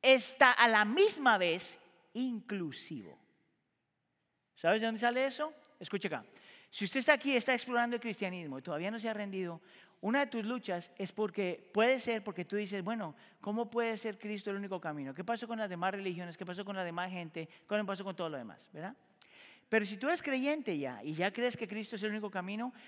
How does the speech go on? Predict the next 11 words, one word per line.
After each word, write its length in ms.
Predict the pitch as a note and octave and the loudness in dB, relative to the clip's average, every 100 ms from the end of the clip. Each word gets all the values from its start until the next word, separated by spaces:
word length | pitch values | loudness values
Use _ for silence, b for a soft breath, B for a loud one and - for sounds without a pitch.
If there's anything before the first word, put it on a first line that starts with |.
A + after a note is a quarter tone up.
| B _ | B _
tú 180 | B3+ D4 | 0 2
vas 160 | D4+ | 2
a 80 | D4 | 2
tener 380 | C4+ A3 A3 A#3+ | -2 -2 0 0
que 80 | C4 | -2
apre-, 240 | B3 A3 | -4 -2
aprender 500 | D#3+ F#3 F3+ F#3 G#3+ | -2 -2 -2 -2 0
a 60 | A3+ | 0
defender 480 | G3+ F#3 E3+ G3 B3+ | 0 -2 -4 -4 -4
tu 160 | D4 | -8
fe, 240 | B3 G#3+ | -8 -8